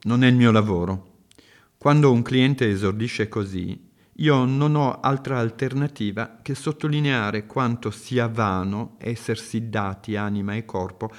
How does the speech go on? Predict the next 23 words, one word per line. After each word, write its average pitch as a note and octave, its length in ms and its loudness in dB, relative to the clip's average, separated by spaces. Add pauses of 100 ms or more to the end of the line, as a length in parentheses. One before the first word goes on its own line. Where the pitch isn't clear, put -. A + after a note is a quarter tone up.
(180)
ad A2+ 180 -6
un A2 160 -2
progetto A#2 640 -8 (160)
per C3 180 -10
poi D3 280 -4
non D3+ 240 -2
vederlo C#3 420 -4
fiorire. C3 720 -6 (600)
E - 140 -10
questo B2+ 560 -4
solo D#3+ 380 -2
perché D#3 460 -8 (220)
si - 220 -4
è C3 80 0
convinti C3+ 500 -2
di C3 120 -6
non B2+ 220 -2
poter B2+ 320 -8
superare A2 680 -8
un A2+ 160 -4
problema G#2+ 520 -6
di A2 120 -8
comunicazione. A2 1080 -8